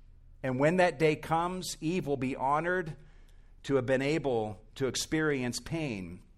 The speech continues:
that is organically attached to the suffering of this Messiah.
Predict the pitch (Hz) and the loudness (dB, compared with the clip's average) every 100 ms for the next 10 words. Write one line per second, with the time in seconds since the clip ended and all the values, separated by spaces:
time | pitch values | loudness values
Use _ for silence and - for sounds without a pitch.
0 | - - - - - - - - 131 135 | -20 -20 -20 -20 -20 -20 -20 -2 0 2
1 | 127 143 127 120 143 180 170 - 120 113 | 2 0 0 -2 -2 -2 -4 -4 -4 -4
2 | - 135 127 98 - - 123 123 107 - | -4 0 0 0 -4 -12 -12 -10 -8 -10
3 | - - - 117 101 98 92 107 104 95 | -10 -12 -8 -6 -6 -8 -10 -10 -10 -12
4 | - 90 87 - | -12 -14 -14 -14